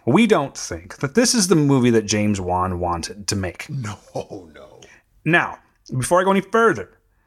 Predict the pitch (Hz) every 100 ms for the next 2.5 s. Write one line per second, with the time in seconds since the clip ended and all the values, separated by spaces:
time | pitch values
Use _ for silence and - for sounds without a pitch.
0 | _ _ _ - 147 135 127 127 - _
1 | _ 139 139 147 160 143 107 107 127 123
2 | 127 135 151 147 160